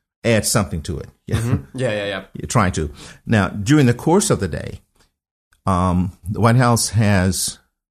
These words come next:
Speaker 1: something called a pool system. Uh, when the president meets with someone in the Oval Office, for example, um, and especially when he, you know, travels, all of the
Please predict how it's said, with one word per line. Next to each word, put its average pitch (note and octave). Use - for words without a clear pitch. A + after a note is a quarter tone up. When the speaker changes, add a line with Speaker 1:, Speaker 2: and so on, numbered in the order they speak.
Speaker 1:
something G#2+
called F#2
a -
pool B2
system. -
Uh, F2
when F#2
the -
president A2+
meets A#2
with F#2+
someone F2+
in E2+
the D#2+
Oval E2
Office, D2+
for -
example, D2+
um, D#2
and F2+
especially G2
when D#2+
he, D2+
you D#2+
know, C#2+
travels, D2+
all C3
of F#2
the E2+